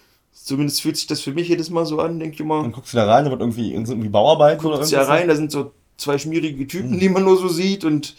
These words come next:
Speaker 1: und Jimmy sagt immer, „Ja, ja, geh mal da rein, geh mal da rein.“ Steht aber noch an dieser anderen Straßenecke so. Das ist irgendwie alles ganz, ganz komisch. Und sie sagt, die kriegt da halt Panik und rennt schnell zum Auto raus. „Ich komm noch mal irgendwann später wieder, ich muss schnell nach Hause.“ <laughs> Und dann fährt sie halt schnell nach Hause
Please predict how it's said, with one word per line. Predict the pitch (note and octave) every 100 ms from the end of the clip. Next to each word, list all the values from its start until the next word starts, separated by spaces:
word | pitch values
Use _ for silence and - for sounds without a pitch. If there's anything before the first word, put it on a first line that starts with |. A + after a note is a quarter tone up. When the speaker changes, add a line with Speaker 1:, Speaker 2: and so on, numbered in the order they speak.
| - - _
Speaker 1:
und | C#3+ D#3
Jimmy | D#3
sagt | D3+
immer, | E3 A3
„Ja, | C#4 C4+
ja, | B3+
geh | C4
mal | C#4 A#3+
da | A3+
rein, | G#3 G#3 C4
geh | G3
mal | G#3 G#3+
da | F#3
rein.“ | D#3+ G3+ G3
Steht | F3
aber | F3 F#3
noch | F#3
an | F3+ E3+
dieser | D#3 D#3 D3 - F3+
anderen | G#3 G#3+
Straßenecke | - G3+ F#3+ G3+ F#3+ F#3+
so. | F3+ F#3 F#3 - - _
Das | C3 A#2+
ist | B2
irgendwie | C#3 C#3
alles | C3+ D3+ -
ganz, | D#3+ D#3 - -
ganz | C3+ -
komisch. | D3 D3 D3+ - - _ _ _ _ _ -
Und | C3+
sie | C3+
sagt, | D#3 D3+
die | C#3 C3
kriegt | D#3+ D3+
da | C3
halt | B2+ B2+
Panik | C#3+ D#3+ D#3+ D3+
und |
rennt | C#3 C#3
schnell | D3
zum | - E3+
Auto | D#3
raus. | D#3
„Ich | A3+
komm | E4 D#4+
noch | A#3+
mal | D4
irgendwann | B2+ - A#3+
später | G3+ - E4 D#4 C4
wieder, | C4+ B3+ G#3+
ich | A3+
muss | A#3+
schnell | - F4
nach | F#3+ -
Hause.“ | F#3+ D4 C#4 A3 F#3+ - -
<laughs> | - - -
Und | -
dann | A3
fährt | G3+ A3 G3+
sie | F#3
halt | E3
schnell | - D#3
nach | C#3+
Hause | C#3 F3+ E3+ E3